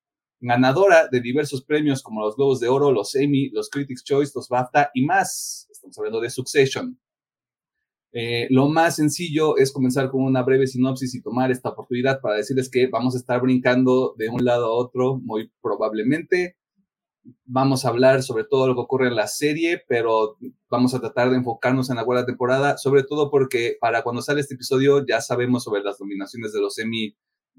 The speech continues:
eh, de los Primetime Emmys del veinte veintitrés, así que vamos a abocarnos un poquito más a ese tema.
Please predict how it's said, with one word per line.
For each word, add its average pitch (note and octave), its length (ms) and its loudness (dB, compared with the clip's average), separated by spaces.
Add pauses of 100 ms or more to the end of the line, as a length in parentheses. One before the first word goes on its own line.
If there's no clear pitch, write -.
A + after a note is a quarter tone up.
(180)
eh, G2+ 280 4
de A2 100 -8
los G#2+ 120 -6
Primetime B2 560 0
Emmys B2 480 0
del G2 200 -6
veinte A#2+ 240 -6
veintitrés, C3 640 -2 (420)
así - 380 -14
que F2+ 280 -4
vamos A2 280 -6
a A2+ 40 -2
abocarnos G#2+ 440 -4
un A2 80 -12
poquito - 300 -18
más A2 400 -2
a A2 260 0
ese G#2+ 300 -4
tema. A2+ 440 -4